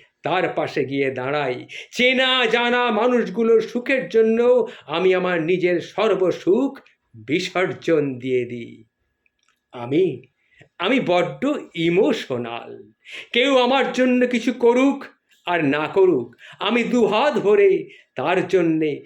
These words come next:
সকলের জন্যে দুহাত ভরে আমি শূন্যতা কুড়োই। নিঃস্বার্থভাবে ভালোবেসে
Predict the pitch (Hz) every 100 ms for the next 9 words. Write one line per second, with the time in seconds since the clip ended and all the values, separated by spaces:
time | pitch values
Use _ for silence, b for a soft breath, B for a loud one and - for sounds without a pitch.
0 | B - 175 160 196 240 277 208 - 156
1 | 139 139 131 131 - B - 147 160 170
2 | 226 147 143 151 135 120 B B 131 139
3 | 131 - 151 208 190 151 135 139 - 139
4 | 139 139 139 - _ B B 220 220 -
5 | - 269 - - 247 175 185 208 240 254
6 | 120 B B - - 151 247 226 170 -
7 | 160 147